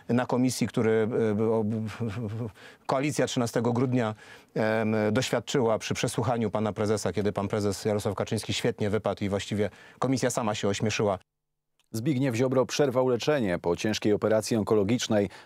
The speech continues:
Speaker 2: żeby późnym wieczorem wziąć udział w przeszukaniu jego domu. Choć neoprokuratura nawet nie zawiadomiła go o swoich działaniach.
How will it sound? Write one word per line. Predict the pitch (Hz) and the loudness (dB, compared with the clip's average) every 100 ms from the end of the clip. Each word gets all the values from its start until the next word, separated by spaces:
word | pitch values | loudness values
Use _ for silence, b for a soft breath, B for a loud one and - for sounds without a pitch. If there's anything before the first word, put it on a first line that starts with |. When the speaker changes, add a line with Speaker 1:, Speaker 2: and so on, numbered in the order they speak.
| B | B
Speaker 2:
żeby | 113 107 | 2 2
późnym | 101 131 101 98 | 4 2 2 2
wieczorem | 98 131 120 95 | 2 2 2 2
wziąć | 85 113 123 - | 2 0 0 -2
udział | 135 123 127 | 0 2 2
w | 110 | 0
przeszukaniu | - 123 117 135 104 85 | -4 -2 0 0 0 2
jego | 85 113 | 2 4
domu. | 127 113 90 85 B B B | 4 2 0 -2 B B B
Choć | - - | -2 0
neoprokuratura | 127 110 101 110 113 104 98 143 107 | 2 2 2 2 4 2 4 4 4
nawet | 95 92 85 113 | 4 2 0 0
nie | 127 | 2
zawiadomiła | 127 120 113 117 139 90 | 2 2 2 2 4 4
go | 87 80 | 4 2
o | 123 | 2
swoich | 131 - 92 92 | 0 2 2 2
działaniach. | 110 135 123 82 101 | 2 2 2 0 -2